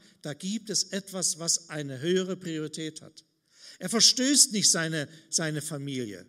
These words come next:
Wenn wir das hineininterpretieren, haben wir zu viel gelesen. Das steht nicht da. Sondern er setzt eine klare Grenze und sagt, "Bis dahin und nicht weiter, das dürft ihr und das dürft ihr nicht mehr."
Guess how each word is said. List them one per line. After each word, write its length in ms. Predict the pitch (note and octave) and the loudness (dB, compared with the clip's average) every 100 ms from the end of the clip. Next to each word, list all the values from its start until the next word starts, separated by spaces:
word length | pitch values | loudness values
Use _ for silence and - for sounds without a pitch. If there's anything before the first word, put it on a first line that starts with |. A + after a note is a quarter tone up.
| _ - | _ -10
Wenn 120 | C#3+ | -4
wir 100 | F3 | -2
das 340 | G#3+ G#3+ - | 2 4 4
hineininterpretieren, 1080 | D3+ F3+ F3 A#3 A#3 D#3 C3 D3 F3+ E3 F#3+ - - _ | 2 -2 0 0 0 -4 -4 -4 -2 -2 -4 -8 -18 _
haben 240 | B2+ D#3 E3 | -10 -8 -6
wir 120 | D#3+ | -6
zu 120 | E3 | -6
viel 420 | C#3+ F#3+ D#3 F#2+ - _ _ _ _ _ _ _ _ - | -6 -4 -4 -6 -14 _ _ _ _ _ _ _ _ -14
gelesen. 480 | B2 A2+ G#2+ - F#2 _ _ _ _ | -10 -8 -4 -6 -8 _ _ _ _
Das 160 | A#2+ A#2 | -12 -10
steht 240 | - C#3+ | -10 -12
nicht 180 | F3+ - | -12 -14
da. 260 | G#2+ F2+ _ _ _ _ _ - - | -16 -18 _ _ _ _ _ -20 -4
Sondern 300 | - F3+ G3+ | -2 0 -2
er 120 | E3 | 0
setzt 420 | D3+ G3 C4 - | 2 4 8 8
eine 240 | F3+ F3+ E3 | 6 0 0
klare 440 | - F#3+ A3+ A3 | 0 -2 0 -2
Grenze 320 | - F#3+ F#3 | 0 0 0
und 40 | D#3+ | 0
sagt, 300 | D#3 D#3 D#3 | -2 -4 -4
"Bis 220 | A3 - | 0 0
dahin 360 | G#3 F3 G3 F#3 | 0 -4 -4 -4
und 160 | D3+ | -6
nicht 320 | E3+ F3 - | -6 -6 -6
weiter, 440 | D3+ D3+ E3 F3+ E3+ - - _ _ | -6 -4 -2 -4 -6 -10 -20 _ _
das 460 | F3 F#3 - - - | -4 2 2 2 -2
dürft 320 | D#3+ E3 D#3+ | -2 -2 -6
ihr 60 | |
und 120 | C#3+ C3 | -8 -6
das 180 | C#3 | -6
dürft 280 | - C3+ B2 | -6 -8 -12
ihr 60 | A#2 | -16
nicht 220 | A2+ - | -16 -18
mehr." 200 | G2 F#2+ | -20 -20